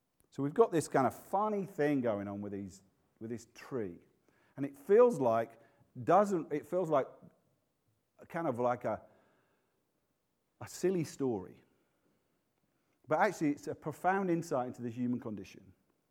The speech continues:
Let's just track some stuff. So in the middle of the garden, there's two trees. The first tree in the middle of the garden is a tree called the tree of knowledge.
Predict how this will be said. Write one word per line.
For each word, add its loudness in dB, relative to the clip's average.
Let's 0
just -2
track 6
some 0
stuff. 2
So 8
in 4
the 2
middle 8
of 6
the 8
garden, 6
there's 4
two -2
trees. 2
The -2
first 10
tree 6
in 4
the 4
middle 4
of 2
the 2
garden 2
is -2
a -2
tree 0
called 0
the 2
tree 0
of 2
knowledge. -2